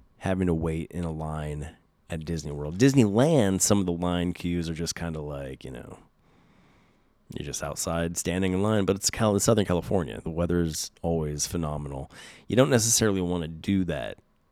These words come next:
in Central Florida 'cause, you know, it's just, it's, ugh, the heat. So they, they, they do,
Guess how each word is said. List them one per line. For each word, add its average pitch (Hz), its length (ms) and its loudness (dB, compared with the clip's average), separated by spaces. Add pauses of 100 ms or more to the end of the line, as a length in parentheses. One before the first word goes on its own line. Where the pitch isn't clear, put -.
(220)
in 69 480 -6 (300)
Central 82 380 -2
Florida 71 460 -2
'cause, - 560 -12 (460)
you 78 140 -10
know, 69 260 -10
it's 76 80 -16
just, - 280 -16 (200)
it's, - 240 -18 (480)
ugh, 85 360 -6
the 65 80 -8
heat. - 380 -6 (1900)
So 101 260 6
they, 107 160 2
they, 113 360 0
they 104 200 -2
do, 101 560 2